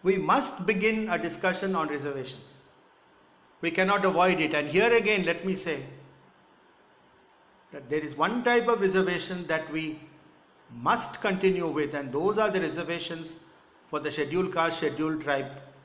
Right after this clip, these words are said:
people, because they have s-, suffered from social stigmas, and giving them college seats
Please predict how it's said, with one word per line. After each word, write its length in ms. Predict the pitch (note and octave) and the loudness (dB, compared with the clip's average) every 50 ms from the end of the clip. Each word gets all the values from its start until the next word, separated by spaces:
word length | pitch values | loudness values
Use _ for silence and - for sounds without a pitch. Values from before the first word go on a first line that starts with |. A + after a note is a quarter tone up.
| _ - | _ -10
people, 300 | C#3+ C3+ C3 - C#3 C3 - - - - - - _ _ _ _ _ _ _ _ _ _ _ _ _ _ _ _ _ _ _ _ _ _ - - - _ _ _ - | -10 -10 -8 -10 -12 -16 -16 -18 -20 -20 -20 -20 _ _ _ _ _ _ _ _ _ _ _ _ _ _ _ _ _ _ _ _ _ _ -20 -20 -20 _ _ _ -12
because 220 | C3+ C3+ C3+ B2 | -8 -6 -6 -4
they 220 | B2 C#3+ E3+ A3 C4 | 0 2 4 4 4
have 180 | - G#3+ A3+ | 4 4 2
s-, 260 | G3 - - - - - | 0 0 -2 -4 -4 -4
suffered 540 | - - F3 - - F#3+ G3 F#3 D#3+ - - - - - - - - - - - _ _ _ _ _ _ _ _ _ _ _ _ _ _ | -2 0 0 0 2 2 4 4 4 2 -2 -8 -12 -14 -18 -20 -20 -20 -20 -20 _ _ _ _ _ _ _ _ _ _ _ _ _ _
from 200 | - - D#3+ D#3 | -10 -6 -6 -6
social 520 | C#3 - - D3+ F3+ F#3+ F#3+ A#3 B3 A#3+ A#3 | -4 -2 0 4 4 4 6 6 4 4 2
stigmas, 680 | - - F#3+ - - C3+ D3 C#3 A#2+ - - - - - - - - - _ _ _ _ _ _ _ _ _ _ _ _ _ _ _ _ _ _ _ _ _ _ _ _ _ _ _ _ _ _ _ - - - - - - - | 0 -2 -4 -4 -4 -2 -4 -4 -2 -4 -8 -10 -12 -16 -20 -20 -20 -20 _ _ _ _ _ _ _ _ _ _ _ _ _ _ _ _ _ _ _ _ _ _ _ _ _ _ _ _ _ _ _ -20 -20 -20 -20 -16 -12 -10
and 180 | C#3 C#3+ C3 | -10 -10 -6
giving 380 | B2+ D3+ D#3+ G3+ A#3+ B3+ B3+ A#3 | -4 -2 2 2 2 2 2 2
them 320 | A#3+ A3+ A3+ A3 G#3+ - - - | 2 2 2 0 -4 -8 -4 2
college 360 | - E3 F3 F#3+ G3 G3 F#3+ | 4 4 6 6 6 4 2
seats 580 | F#3+ - - F#3 F#3 F3+ - - - - - | 2 0 -2 0 -2 -2 -2 -2 -4 -4 -6